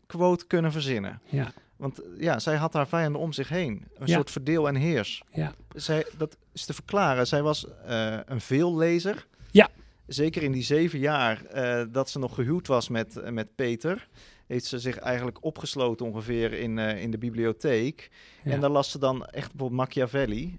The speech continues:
Speaker 2: Ja.
Speaker 1: Voltaire, dus ook de
Speaker 2: Montesquieu,
Speaker 1: verlichtingsdenkers,
Speaker 2: ja.
Speaker 1: Montesquieu, ja. Ja.
Speaker 2: Nou ja, en,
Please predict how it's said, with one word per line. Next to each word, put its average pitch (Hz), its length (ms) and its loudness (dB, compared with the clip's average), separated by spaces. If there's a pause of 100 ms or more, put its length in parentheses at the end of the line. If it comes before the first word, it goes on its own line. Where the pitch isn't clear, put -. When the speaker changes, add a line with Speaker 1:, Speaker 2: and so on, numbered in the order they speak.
(140)
Speaker 2:
Ja. 208 120 4
Speaker 1:
Voltaire, 131 600 2
dus 123 180 -6
ook 113 160 -6
de 123 60 0
Speaker 2:
Montesquieu, 123 460 0
Speaker 1:
verlichtingsdenkers, 143 440 2
Speaker 2:
ja. 165 180 -2
Speaker 1:
Montesquieu, 127 720 -6
ja. 143 200 -6 (680)
Ja. 120 80 -8
Speaker 2:
Nou 196 140 6
ja, 220 260 8
en, 247 180 2